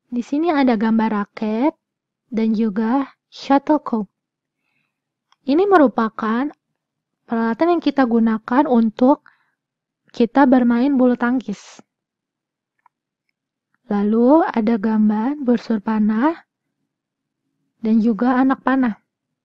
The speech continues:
Ini merupakan peralatan yang kita gunakan untuk kita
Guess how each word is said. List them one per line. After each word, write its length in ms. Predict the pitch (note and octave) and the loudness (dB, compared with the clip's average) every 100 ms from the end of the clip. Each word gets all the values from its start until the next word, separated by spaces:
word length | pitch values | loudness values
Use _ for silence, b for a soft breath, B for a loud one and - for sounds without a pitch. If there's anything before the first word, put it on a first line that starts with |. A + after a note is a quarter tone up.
| _ _ _ _ _ _ _ _ _ _ - | _ _ _ _ _ _ _ _ _ _ 0
Ini 160 | D#4 G4+ | 0 2
merupakan 760 | F4+ C#4+ - A3 - A#3 C4 D#4 | 4 2 2 -4 -4 -4 -4 0
peralatan 600 | C#4+ B3+ A#3+ A#3 - E4 | 2 4 4 4 4 4
yang 180 | E4 C4+ | 4 2
kita 240 | B3 B3 | 0 -2
gunakan 960 | A3 A3+ A3 G#3 - G3 F#3 F#3+ G#3+ C4+ | -2 0 0 -4 -8 -10 -8 -6 -6 -6
untuk 540 | B3+ G3+ G3 A3+ A#3+ | -4 -4 -4 -8 -8
kita 420 | - A3 - A3 | -8 -10 -6 -6